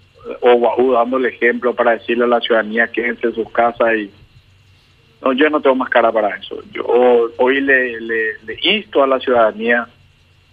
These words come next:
a que dentro de sus posibilidades, eh,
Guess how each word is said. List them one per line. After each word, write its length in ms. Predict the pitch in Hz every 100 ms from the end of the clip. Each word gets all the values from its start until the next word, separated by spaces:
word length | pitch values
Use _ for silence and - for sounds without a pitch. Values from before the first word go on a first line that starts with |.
| _ _ -
a 160 | 123
que 560 | 123 127 120 117 113 110 113
dentro 460 | 117 120 120 127
de 80 | 123
sus 180 | - 127
posibilidades, 960 | - 127 135 127 120 110 110 120 131 131 _ _ _ _ _ _ _ _
eh, 760 | - 113 107 101 98 98 -